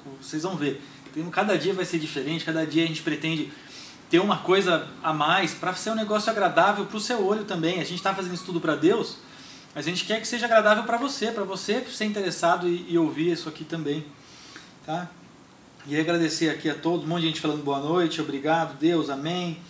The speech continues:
Legal, então lembrando, quarto, domingo agora às sete horas, culto online e presencial também. Quarta-feira que vem, com a pessoa que vai pregar, quem será quarta-feira que vem?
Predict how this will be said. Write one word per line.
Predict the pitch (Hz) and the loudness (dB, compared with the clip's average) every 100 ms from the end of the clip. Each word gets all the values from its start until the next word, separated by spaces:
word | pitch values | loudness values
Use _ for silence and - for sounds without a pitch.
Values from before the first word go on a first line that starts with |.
| - - - - - - - - - - - - - | -20 -20 -20 -20 -20 -20 -20 -20 -20 -20 -20 -20 -12
Legal, | 151 147 170 180 180 - | -6 2 6 6 4 -4
então | 185 | -2
lembrando, | 202 185 202 202 147 - - | 4 6 6 4 0 -8 -8
quarto, | - 170 190 175 | 6 8 6 2
domingo | 160 175 190 | 0 2 0
agora | 156 165 175 | 2 4 4
às | 156 | 2
sete | - 170 165 165 | -2 -4 -2 0
horas, | 170 202 202 - - - | 2 2 -2 -6 -10 -6
culto | - 185 185 180 - - - | -2 -2 -2 -10 -12 -20 -12
online | 151 151 156 175 175 | -6 0 2 2 2
e | |
presencial | 165 175 156 156 - 151 | 2 2 2 0 2 2
também. | 147 143 156 175 175 - - - - - - - | 2 0 0 0 -4 -14 -20 -20 -20 -20 -18 -2
Quarta-feira | 151 156 156 165 156 | 0 2 0 2 0
que | 151 | 0
vem, | 139 160 175 147 - - - - - - - | -2 0 0 -4 -12 -20 -20 -20 -20 -20 -16
com | - 156 165 165 | -8 -4 -4 -2
a | 156 | -4
pessoa | - - 143 - 160 | -6 -8 -6 -2 0
que | 156 | 0
vai | 151 | -2
pregar, | 151 147 160 208 208 | -2 0 2 2 -2
quem | 185 | -6
será | 185 160 185 240 | -2 2 2 2
quarta-feira | 156 - 147 156 131 | -2 -4 -4 -4 -4
que | 135 | -4
vem? | 180 247 | -4 -4